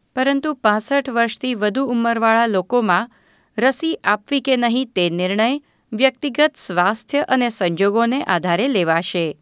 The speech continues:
Pfizer રસીનો સંગ્રહ અતિશય ઠંડા વાતાવરણમાં કરવો પડે છે, તેનાથી વિપરીત AstraZeneca રસી માત્ર ચાર ડિગ્રી સેલ્સિયસમાં જ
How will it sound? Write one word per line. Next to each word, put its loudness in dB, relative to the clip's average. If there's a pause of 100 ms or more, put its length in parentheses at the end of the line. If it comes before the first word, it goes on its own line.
(880)
Pfizer 2
રસીનો -2
સંગ્રહ 0 (140)
અતિશય 2
ઠંડા 0
વાતાવરણમાં 2
કરવો 2
પડે 4
છે, -2
તેનાથી 0
વિપરીત -2 (360)
AstraZeneca 2
રસી 0
માત્ર 0
ચાર 0
ડિગ્રી -2
સેલ્સિયસમાં -2
જ -12